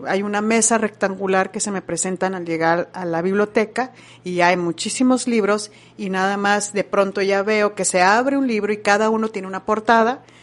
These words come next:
y muy individual, muy especial, muy hermosa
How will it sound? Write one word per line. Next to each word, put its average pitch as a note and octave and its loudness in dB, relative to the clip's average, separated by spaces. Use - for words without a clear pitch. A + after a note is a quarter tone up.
y - -12
muy G#3+ 2
individual, A3 2
muy G#3+ 4
especial, F3 0
muy G3 4
hermosa F3+ 0